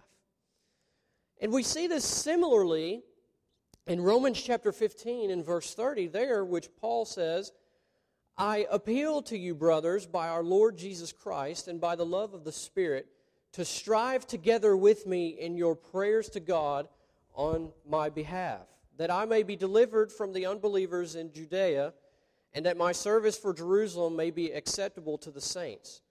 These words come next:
so that by God's will I may come to you with joy and be refreshed in your company.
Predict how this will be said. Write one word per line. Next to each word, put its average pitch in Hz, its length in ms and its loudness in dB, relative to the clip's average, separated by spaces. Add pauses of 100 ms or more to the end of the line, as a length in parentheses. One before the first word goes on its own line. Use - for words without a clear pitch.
(360)
so 190 180 -4
that 180 160 0
by 202 180 2
God's 196 340 0
will 190 460 4
I 170 120 -2
may 175 180 0
come 220 400 -6
to - 120 -16
you 165 240 -6
with 156 220 -6
joy 165 500 2 (320)
and 143 100 -12
be 165 200 -4
refreshed 160 640 -6
in 156 160 -12
your 147 140 -8
company. 147 480 -10